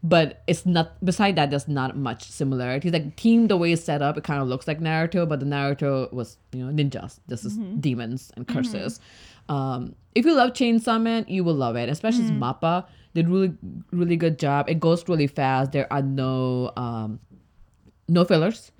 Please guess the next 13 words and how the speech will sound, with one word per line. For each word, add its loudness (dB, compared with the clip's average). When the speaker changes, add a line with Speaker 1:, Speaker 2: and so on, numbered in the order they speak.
Speaker 2:
Mm-hmm. -4
Speaker 1:
And -2
there 0
are 0
few 4
characters -2
who -4
are -2
kind -4
of -2
black -4
and -2
white. -6